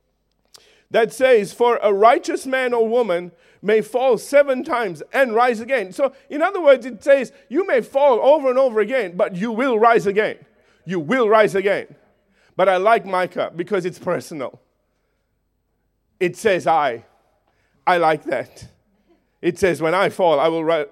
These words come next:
I will arise." Notice that it doesn't say, "If I fall."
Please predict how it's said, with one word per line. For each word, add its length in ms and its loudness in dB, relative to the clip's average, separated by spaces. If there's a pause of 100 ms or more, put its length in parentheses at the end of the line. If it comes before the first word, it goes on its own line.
(280)
I 160 0
will 440 2
arise." 500 2 (240)
Notice 400 2
that 160 0
it 160 -2
doesn't 340 0
say, 320 -2 (320)
"If 280 -4
I 180 0
fall." 540 -6